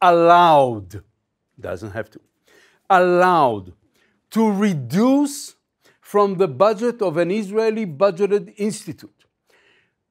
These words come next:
that, uh, that conducted a ceremony that expresses mourning of the,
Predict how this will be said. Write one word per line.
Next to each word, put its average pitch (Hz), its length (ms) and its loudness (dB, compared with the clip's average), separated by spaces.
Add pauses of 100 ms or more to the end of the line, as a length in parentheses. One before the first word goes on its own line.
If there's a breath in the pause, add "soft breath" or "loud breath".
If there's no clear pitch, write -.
(340)
that, 180 440 0 (2250)
uh, 131 340 -2 (340)
that 143 460 -6
conducted 202 760 -2
a 208 120 0
ceremony 220 960 0 (640)
that 190 380 -2
expresses 220 840 -2 (100)
mourning 202 1600 0 (600)
of 170 200 2
the, 180 80 2